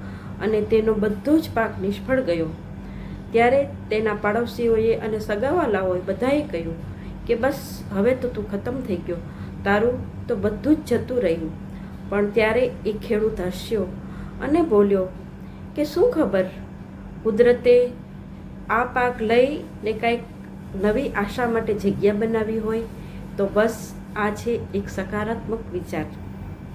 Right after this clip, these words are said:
અને થોડા સમય પછી એ જ ખેતરમાં, એ જ જમીન પર પુષ્કળ પાક થયો.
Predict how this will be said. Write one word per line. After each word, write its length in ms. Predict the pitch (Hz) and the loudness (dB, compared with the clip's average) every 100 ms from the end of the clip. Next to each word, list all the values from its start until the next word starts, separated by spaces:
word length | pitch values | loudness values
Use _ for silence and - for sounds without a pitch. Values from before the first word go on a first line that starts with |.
| 208 | -8
અને 120 | 226 | -6
થોડા 300 | 220 233 285 | -4 0 0
સમય 320 | 294 254 233 | 0 2 2
પછી 460 | 202 202 196 208 - - - | 2 0 -2 -4 -4 -6 -2
એ 160 | 294 311 | 2 2
જ 140 | - - | 2 0
ખેતરમાં, 680 | 202 190 185 170 165 - - | 0 0 -2 -4 -6 -6 -2
એ 180 | 254 269 | 0 0
જ 160 | - | 0
જમીન 320 | 240 202 196 196 | 4 6 4 2
પર 100 | 185 - | -6 -2
પુષ્કળ 460 | 226 226 - 285 262 | -2 -2 -2 0 2
પાક 480 | 190 202 - - | 0 -4 -6 -6
થયો. 260 | 196 160 | 0 0